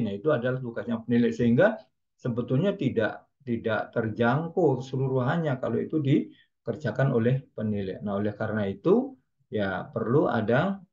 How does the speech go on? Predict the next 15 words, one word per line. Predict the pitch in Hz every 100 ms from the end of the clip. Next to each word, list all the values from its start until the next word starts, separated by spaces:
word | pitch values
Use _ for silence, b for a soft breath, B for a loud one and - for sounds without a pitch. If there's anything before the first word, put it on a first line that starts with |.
| _ _ _
koordinasi. | 127 123 - 113 127 127 - 117 - - _ _ _ -
Dengan | 120 113 113
cara | 123 143 151
bagaimana? | 123 127 135 156 139 131
Nah, | 110 95 - _ _ _
sekarang | - 139 117 127 131
ini | 147
sudah | 160 135 113 104
ada | 104 110 101 95 92 - _ _ _ _ _ _ _ _ _ _ _ _ _ _ _ _ _ _ _ _ _ _ -
alatnya, | 131 131 127 131 120 131 208
ya, | 113 101
atau | -
medianya | 120 117 113 120 110 123
melalui | 120 110 107 107
Zoom, | 98 123 208 -